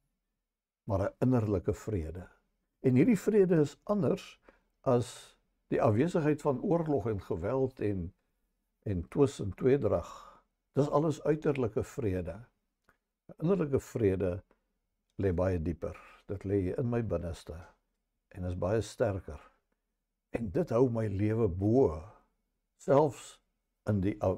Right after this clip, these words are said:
a-, aanwesigheid van uiterlike vrede. Dink aan Paulus. Terwyl Paulus hierdie brief aan die Filippense geskryf het, het hy in die tronk gesit. Daar was onsekerheid oor sy lewe. Hy het nie geweet hoe lank hy nog gaan leef nie.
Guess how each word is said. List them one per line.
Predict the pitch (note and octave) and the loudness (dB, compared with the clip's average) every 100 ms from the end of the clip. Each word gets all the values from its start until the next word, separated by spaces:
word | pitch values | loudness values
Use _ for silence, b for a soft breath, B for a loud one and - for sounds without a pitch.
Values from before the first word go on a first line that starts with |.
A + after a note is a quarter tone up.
| - A2+ | -4 -2
a-, | G2+ - | -2 0
aanwesigheid | E3+ G3+ A#2 A2 F2+ F#2 G2 F#2+ - | 0 0 0 0 -2 -4 -4 -6 -4
van | G2 F2 | -6 -2
uiterlike | G#2+ - G#2+ F2+ E2 G2+ | -4 -2 -2 -4 -4 -6
vrede. | - F#2 F2+ E2+ F2 F2+ _ _ _ _ _ _ _ _ - | -8 -6 -6 -6 -10 -16 _ _ _ _ _ _ _ _ 0
Dink | D3 C3+ | 2 2
aan | G#2+ | 4
Paulus. | C3 G#2 F2+ F2+ - - _ _ _ _ _ b b b _ _ | 6 6 4 -4 -10 -20 _ _ _ _ _ b b b _ _
Terwyl | A2 B2+ G3 | 4 6 6
Paulus | F#3+ D#3+ D3+ G#2+ | 6 4 4 4
hierdie | A#2 F3 | 2 0
brief | A#2+ A#2+ C3+ | 0 0 0
aan | A2 | 0
die | G#2 | 0
Filippense | B2+ G2+ B2+ B2 B2 | 0 0 0 -2 -2
geskryf | A#2 A#2 - A2+ G#2+ | -2 -4 0 0 0
het, | C3+ A2+ | -2 -2
het | A#2 | -2
hy | |
in | A#2+ B2+ | -2 -2
die | C3 | -2
tronk | F#3 A3 - | -2 -2 -4
gesit. | E3+ - - _ _ _ _ _ _ _ _ _ _ _ - | -6 -4 -6 _ _ _ _ _ _ _ _ _ _ _ 0
Daar | C3+ | 2
was | F3 - | 4 2
onsekerheid | D3 - A3+ G#3+ F#3 F#3 | 0 0 0 4 2 2
oor | E3+ D3 | 0 2
sy | C#3+ | 2
lewe. | B2+ A#2+ F#3 D#3+ A#2+ G2 | 2 0 0 0 2 2
Hy | C3+ | 0
het | |
nie | B3 | 0
geweet | A#2 G#2 F#2+ - | -2 0 -2 -2
hoe | F#2+ | -2
lank | F#2 G2 | -2 -4
hy | - | -4
nog | G2+ F#2+ G#2+ | -4 -2 -4
gaan | F2 | -2
leef | F2+ A2+ - | -2 -2 -4
nie. | D#3 | -6